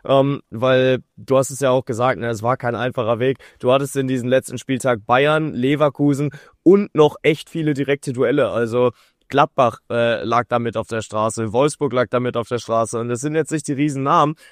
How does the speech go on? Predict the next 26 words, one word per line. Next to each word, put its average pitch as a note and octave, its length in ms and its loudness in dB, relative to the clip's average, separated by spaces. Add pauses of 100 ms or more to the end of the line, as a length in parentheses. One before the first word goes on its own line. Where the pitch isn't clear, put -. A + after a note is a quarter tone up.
(140)
aber D3 540 4
das C3 220 0
waren C#3 200 2
halt C#3 140 -2
genau C3 320 2
die, C3 180 0
die C#3+ 160 2
auch B2+ 120 0
um C#3 120 -2
die C3+ 80 0
internationalen C3+ 640 -2
Plätze C#3 260 -4
gekämpft D3 460 -4
haben. G2+ 200 -2 (280)
Mainz D3 380 2
und C3 100 0
Freiburg C#3+ 560 2
waren A#2+ 340 -2
enorm D3 560 2
wichtige E3+ 320 -2
Spiele F#3 300 -6
für C3 120 -4
den A#2 160 -2
B A2+ 140 0
V A#2+ 160 -4
B A#2 200 -2